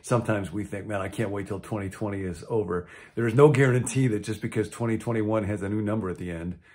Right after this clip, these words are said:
it's gonna be a different kind of year. It's gonna be a more comfortable year. And we see this in Jesus. This is looking at the beginning of his ministry when he goes into the desert. Today is part two. We saw yesterday where the Spirit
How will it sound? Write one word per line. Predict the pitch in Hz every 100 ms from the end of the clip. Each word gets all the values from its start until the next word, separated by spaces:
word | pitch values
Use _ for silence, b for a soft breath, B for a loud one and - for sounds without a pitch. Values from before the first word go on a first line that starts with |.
| B B B B B B -
it's | 107
gonna | - 104
be | 95
a |
different | 95 90 113
kind | 98
of | 95
year. | 104 98 87 - _
It's | -
gonna | 107
be | 90
a | 90
more | 85
comfortable | - 127 - -
year. | - - - _ _ b b b b -
And | 95 104
we | 110
see | - 156
this | 113 98 92 - - b b b
in | 104 104 92
Jesus. | 101 104 110 95 -
This | 101 107
is | 92 - B B B B
looking | 135 147 135
at | 117
the | 101
beginning | 104 127 165 143
of | 117
his | -
ministry | 113 113 98 - 95 92
when | 95
he | 92
goes | 98 104
into | 101
the | 92
desert. | 95 92 90 87
Today | 101 98
is | 90
part | - 104 -
two. | - 107 87
We | 90
saw | - 104
yesterday | 104 104 - 104
where | 98 95
the | 92
Spirit | - - 120 98